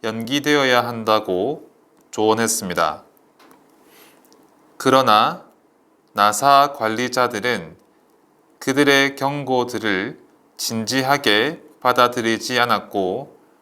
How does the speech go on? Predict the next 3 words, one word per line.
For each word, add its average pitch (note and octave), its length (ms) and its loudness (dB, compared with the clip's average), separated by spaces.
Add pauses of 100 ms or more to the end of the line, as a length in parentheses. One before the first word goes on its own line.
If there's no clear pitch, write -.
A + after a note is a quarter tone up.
(460)
계획된 B2+ 540 2
대로 B2+ 600 0 (480)
챌린저호를 C3 1120 0